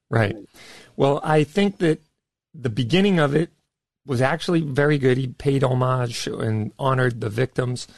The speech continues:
very well. But then he said something that I really agree with. He said, "Look, I'm not naive. I know tragedy will come again. It cannot be forever overcome. It can't be fully understood either." And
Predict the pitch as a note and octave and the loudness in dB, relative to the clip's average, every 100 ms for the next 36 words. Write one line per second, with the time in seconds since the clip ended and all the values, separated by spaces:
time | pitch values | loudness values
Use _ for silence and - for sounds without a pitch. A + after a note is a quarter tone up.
0 | - - _ - C3 B2 B2+ B2 C3 - | -20 -20 _ 0 2 4 4 4 0 0
1 | B2+ - D3 D3 C3+ - - - F#3 - | -2 2 2 2 -2 -14 -14 -4 -2 2
2 | G3+ E3 F3+ F3+ D3+ C#3+ C3+ - _ - | 0 2 0 2 4 4 0 -4 _ -6
3 | C3+ B2+ B2+ B2+ _ _ - D#3 E3 F3+ | -2 0 0 -2 _ _ -4 2 4 4
4 | D#3 A#2+ C3 G#2 A2 - C3 - C3 A2+ | 2 2 2 2 -2 -6 -6 0 0 0
5 | A2+ _ - - D#3+ - C3+ C#3 D3 F3 | -6 _ -20 -4 0 2 2 4 2 2
6 | F3+ D3+ C3 A#2 A#2+ - - A#2+ C#3+ - | 2 4 4 2 0 -4 -2 0 0 0
7 | D3+ C#3 C3 C#3+ C#3 B2 - C3 C3 B2 | 0 0 0 2 2 0 -2 -2 0 0
8 | G#2 G#2 - - - - - A#2+ B2+ D3 | 0 -2 -6 -20 -20 -20 -6 0 0 0
9 | D#3+ - C#3 C3 C3+ C3 B2+ C3 B2+ - | -2 0 2 2 4 4 4 2 0 -2
10 | A#2 A2 A2+ - C3 - F3 F3+ G#3 - | -4 -2 -4 -8 -8 0 0 0 -4 -2
11 | F3+ E3+ D#3 C#3+ C3+ - E3+ D3 B2+ - | 2 4 4 2 -2 -2 2 2 0 -4
12 | D3+ C#3+ A2 F#2+ - _ _ _ _ _ | 0 2 0 -4 -12 _ _ _ _ _
13 | _ - C#3 B2 | _ -8 -2 -2